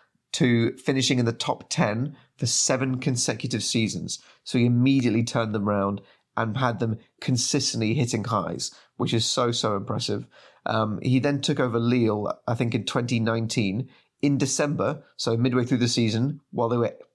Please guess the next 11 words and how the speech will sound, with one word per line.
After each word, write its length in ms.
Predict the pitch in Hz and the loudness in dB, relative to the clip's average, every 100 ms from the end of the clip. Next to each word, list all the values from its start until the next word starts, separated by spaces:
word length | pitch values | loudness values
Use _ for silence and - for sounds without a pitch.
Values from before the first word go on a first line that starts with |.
| _ | _
eighteenth 640 | - 135 131 123 135 - - | 0 2 2 0 -2 -6 -4
place, 440 | 110 147 - - - - - _ | -4 -2 -4 -6 -10 -20 -20 _
he 120 | - 120 | -2 0
managed 200 | 127 135 | 2 0
to 80 | |
keep 240 | 139 156 131 | 0 0 2
them 80 | 139 | 2
up 220 | 117 123 | 0 0
by 160 | 131 131 | 0 2
one 380 | 120 131 131 | 0 0 -2
point, 460 | 120 117 139 175 | -4 -2 -2 -4